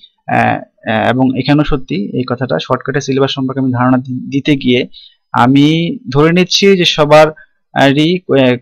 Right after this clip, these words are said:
মানে কোনো না কোনো ধরনের বিভ্রান্তি সৃষ্টি হয়ে থাক-, আহ, সৃষ্টি হয়েছে। তো সেটা হয়ে থাকলে,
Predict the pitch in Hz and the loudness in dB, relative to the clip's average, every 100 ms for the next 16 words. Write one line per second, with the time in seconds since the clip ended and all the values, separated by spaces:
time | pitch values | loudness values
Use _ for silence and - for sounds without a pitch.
0 | _ 127 127 139 139 139 143 147 147 147 | _ -8 -4 0 0 2 2 2 2 2
1 | 139 147 135 123 135 139 135 - - 127 | 2 0 2 2 0 0 -4 -8 -6 -2
2 | 127 127 117 123 123 120 113 101 - - | -2 -2 -4 -4 -2 -2 -2 -6 -12 -20
3 | _ 202 113 - - 139 - 143 135 127 | _ -20 -20 -20 -10 -6 -2 0 0 0
4 | 143 196 - - - - 147 160 160 170 | -4 -6 -12 -20 -12 -6 0 2 2 4
5 | 175 180 185 | 0 4 2